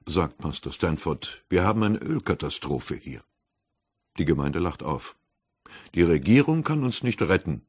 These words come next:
B P hat uns nicht geholfen. Nur Jesus Christus kann uns helfen und retten.“ Und wieder schallt es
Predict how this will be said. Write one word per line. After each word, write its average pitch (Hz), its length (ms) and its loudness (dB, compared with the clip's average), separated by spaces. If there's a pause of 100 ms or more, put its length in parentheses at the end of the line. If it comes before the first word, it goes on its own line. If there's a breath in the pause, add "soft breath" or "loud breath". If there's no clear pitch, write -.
(120)
B 82 140 4
P 135 360 2
hat 120 180 -4
uns 95 200 0
nicht 101 220 2
geholfen. 90 520 2 (440 loud breath)
Nur 147 380 6 (100)
Jesus 113 520 2
Christus - 580 0
kann 80 180 0
uns 73 180 -4
helfen 78 300 -2
und 73 220 -8
retten.“ - 280 -10 (760)
Und 78 180 -2
wieder 107 300 2
schallt 76 320 -4
es - 240 -8